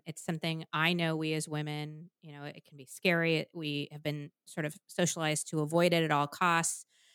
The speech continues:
You know, God forbid we shouldn't look perfect at all times and like we don't have it all together. Um,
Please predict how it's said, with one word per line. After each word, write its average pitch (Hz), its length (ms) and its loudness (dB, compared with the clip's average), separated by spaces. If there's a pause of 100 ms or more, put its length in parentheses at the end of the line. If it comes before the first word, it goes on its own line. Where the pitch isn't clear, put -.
(160)
You 151 80 -8
know, - 60 -8
God 175 200 4
forbid 165 340 0
we 160 100 -2
shouldn't 165 320 -4
look 151 220 -8
perfect 170 380 2
at 151 80 0
all 147 120 2
times 196 560 2 (380)
and 160 180 0
like 151 140 -2
we 170 60 -4
don't 160 140 0
have 160 140 0
it 156 60 0
all 151 140 0
together. 190 500 2 (200)
Um, 156 440 0